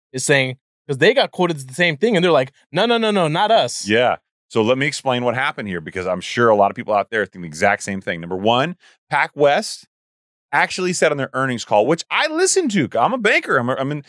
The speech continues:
Speaker 2: and their, their C F O is our former C F O. I, I know them well.
Speaker 1: Mm-hmm.
Speaker 2: That team is good. And I'll be frank here.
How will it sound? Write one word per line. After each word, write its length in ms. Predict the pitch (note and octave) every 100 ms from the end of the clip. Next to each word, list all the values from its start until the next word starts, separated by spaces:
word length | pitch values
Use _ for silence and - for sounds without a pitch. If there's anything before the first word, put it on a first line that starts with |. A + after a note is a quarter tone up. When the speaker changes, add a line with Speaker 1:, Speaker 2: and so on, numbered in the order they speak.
| - _
Speaker 2:
and 160 | D3 D#3+
their, 200 | G#3+ A3+
their 220 | C#3+ F#3
C 220 | - G#3
F 120 | G#3
O 140 | G3 G#3+
is 80 |
our 180 | G#3 C#4
former 300 | - D4 F3
C 180 | C3 C3+
F 140 | G#2
O. 60 | G#2+
I, 280 | G#2 B2 C3
I 40 |
know 200 | C3 C#3
them 200 | F3 G3
well. 220 | G3 B3 - -
Speaker 1:
Mm-hmm. 140 | B2
Speaker 2:
That 240 | C3 G#3
team 220 | - G#3+ A3
is 120 | F3+
good. 300 | C3 B3+ D#3
And 80 | B2
I'll 100 | G#3
be 120 | C4+
frank 340 | - C4 D#4+
here. 280 | - G2+ C2+